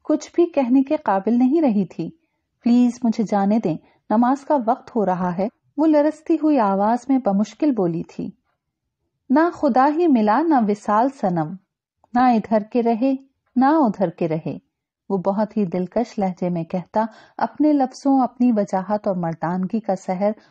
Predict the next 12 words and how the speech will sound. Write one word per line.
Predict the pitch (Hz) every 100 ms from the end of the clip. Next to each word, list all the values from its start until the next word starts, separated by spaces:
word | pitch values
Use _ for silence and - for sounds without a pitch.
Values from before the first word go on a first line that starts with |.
| -
उसके | 240 - 254
चार | - 214 220
सू | 233 - 294
बिखरा | 277 - 180 170
रहा | 165 160
था। | - 165 156 _ _ _ _ 190
वो | 202
अजल | 190 214 240
से | -
कमजोर | 226 190 190 196 214 226
दिल | 185 190
की | - 254